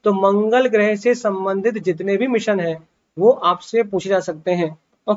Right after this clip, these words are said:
क्यों मंगल की तरफ जा रहे हो? क्योंकि मंगल में जीवन की संभावनाएं हैं। ऐसी बात की जा रही है कि जैसे पृथ्वी पर जीवन है, वैसे मंगल ग्रह पर भी जीवन की संभावनाएं हैं। और मैंने आपसे बोला कि मरकरी और वीनस के पास अपना कोई उपग्रह नहीं है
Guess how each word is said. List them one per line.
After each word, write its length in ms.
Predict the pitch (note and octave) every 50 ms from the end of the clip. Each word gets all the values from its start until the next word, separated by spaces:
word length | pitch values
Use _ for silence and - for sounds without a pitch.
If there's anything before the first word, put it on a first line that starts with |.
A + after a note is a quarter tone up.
| G3+ -
क्यों 120 | D4 D4+
मंगल 260 | C#4 C4 B3 A#3+ A#3+
की 100 | A#3 A#3+
तरफ 160 | A#3+ A#3 A3+
जा 160 | G3 G3+ F3+ E3+
रहे 60 | F3+
हो? 60 | A#3+
क्योंकि 160 | C#4 C#4+ B3
मंगल 320 | G#3+ F#3+ F#3 F#3 G3+ G#3 G#3+
में 120 | A#3+ G#3+
जीवन 360 | D#3 E3 F3+ F#3 F#3 G3+ G#3
की 100 | G3 A3
संभावनाएं 600 | G#3+ - F3+ E3 D3+ D3 D3 D#3 E3 F3+ F#3 F#3+
हैं। 200 | F#3 G#3+ C4 D4+ - _ _ _ _ _ -
ऐसी 240 | F3+ F3 E3 G#3+ G#3
बात 200 | F#3+ F#3+ F#3 F3+
की 100 | E3+ F#3
जा 140 | F3 E3+ E3+
रही 120 | E3+ F#3
है 40 | A#3
कि 60 | B3
जैसे 160 | A#3+ G#3 G#3 G3+
पृथ्वी 300 | G3 F#3 D#3+ D#3+ G3 G#3
पर 140 | G3+ G#3
जीवन 280 | F#3 E3+ E3+ E3+ E3+ E3+
है, 100 | G3+ B3+
वैसे 320 | A#3+ G3 F3 D#3+ - A#3
मंगल 360 | G#3 F3+ E3 E3 E3 F3 G3+ G#3+
ग्रह 180 | F#3 F3+ E3
पर 120 | D#3+ E3+ E3
भी 120 | - G#3+
जीवन 220 | F#3+ F3 E3 E3
की 100 | D#3+ G3+
संभावनाएं 520 | G3 - E3 D3+ D3 D3 D3 E3 E3 E3 D#3
हैं। 120 | D#3 D#3+ - _ _ _ _
और 80 | - E3+
मैंने 120 | F3 F3+
आपसे 200 | F#3 F3 - -
बोला 340 | F3 D#3 D#3+ E3 G3+ B3+ D#4 - _ _ _ _ _ -
कि 80 | G3+
मरकरी 520 | F#3 F3 F3 F#3 F#3+ G3+ G3 A3 A3 B3 C4
और 100 | B3+ A3
वीनस 360 | F3+ G3 G3 G#3 A#3 A#3 -
के 100 | - A#3+
पास 260 | A3+ A3+ A#3 A#3 G#3+
अपना 300 | - F#3+ - G3+ G#3+ A3
कोई 140 | G#3 A3+ A3
उपग्रह 340 | G#3 G#3 G#3 F#3+ G3+ G#3+ G#3+
नहीं 240 | G#3 A3+ C4 B3
है 160 | G3+ E3 D3+